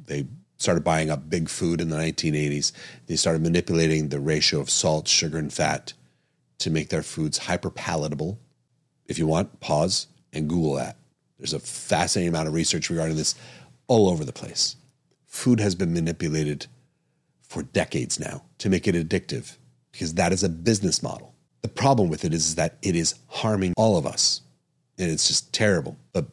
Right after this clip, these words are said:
through their manipulation of salt, sugar, and fat, they create food that you just keep eating.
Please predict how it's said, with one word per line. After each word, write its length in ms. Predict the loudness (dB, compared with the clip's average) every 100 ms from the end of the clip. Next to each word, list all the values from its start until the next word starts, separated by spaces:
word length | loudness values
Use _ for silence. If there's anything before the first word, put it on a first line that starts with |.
| -12
through 320 | 0 6 8
their 140 | 8
manipulation 640 | 8 6 4 4 4 2 2
of 80 | 0
salt, 320 | 4 4 4
sugar, 240 | 2 4
and 100 | 2
fat, 420 | 2 2 2 0 -4
they 100 | -4
create 560 | -4 0 4 4 0 -12 _
food 560 | -8 0 4 4 2 -2 _ _ _ _ _ _ _ _
that 380 | 2 2 0 -4 -10 _ _ _ _ -6
you 320 | 0 2 2
just 340 | 0 -2 -4
keep 300 | -2 0 -2 -2
eating. 460 | 0 2 0 -4